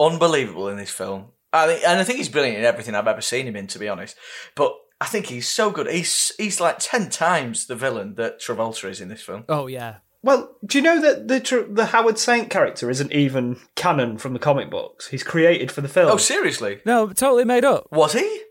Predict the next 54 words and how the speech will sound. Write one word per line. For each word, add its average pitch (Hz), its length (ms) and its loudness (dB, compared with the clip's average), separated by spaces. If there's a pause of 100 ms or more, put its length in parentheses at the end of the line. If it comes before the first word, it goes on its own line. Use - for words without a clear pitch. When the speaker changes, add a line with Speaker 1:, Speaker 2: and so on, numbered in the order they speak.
Speaker 3:
He's 180 120 -4
not 226 120 4
even 208 120 0
a 196 40 2
villain. 175 400 6 (360)
Speaker 2:
Yeah. 175 260 0 (120)
Speaker 3:
In 147 120 0
the, 143 160 6
in 151 160 4
the 143 40 0
comic 170 300 2
book 139 240 -2
universe. 139 500 2
He's 143 140 -6
completely 196 540 2
made 185 240 4
up. - 400 4
Speaker 1:
Oh, 277 180 4
my 113 280 -4
God. 170 520 0
Speaker 2:
As 190 220 4
is 208 120 2
Quentin 190 380 0
Glass, 190 340 2
which 202 160 2
I 269 100 6
was 262 120 6
surprised 226 420 4
about, 147 240 2
'cause 151 140 -2
I 160 40 2
was 156 100 -2
like, 160 100 -2
"Quentin 220 240 -2
Glass 139 220 2
Speaker 1:
I'm 466 60 -2
Speaker 2:
is - 60 2
a - 40 -2
Speaker 1:
surprised. 185 420 2
Speaker 2:
great 135 100 -2
name." 117 360 -6
Um, 131 420 -4
Speaker 1:
So - 160 4
Speaker 2:
but 165 80 2
yeah. 185 140 2
Speaker 1:
what 392 100 6
you're 214 60 2
saying 233 260 6
is 170 140 2
they 277 180 4
forced 208 640 2
Bumbo 160 720 4
and 143 340 -2
Dave 127 720 0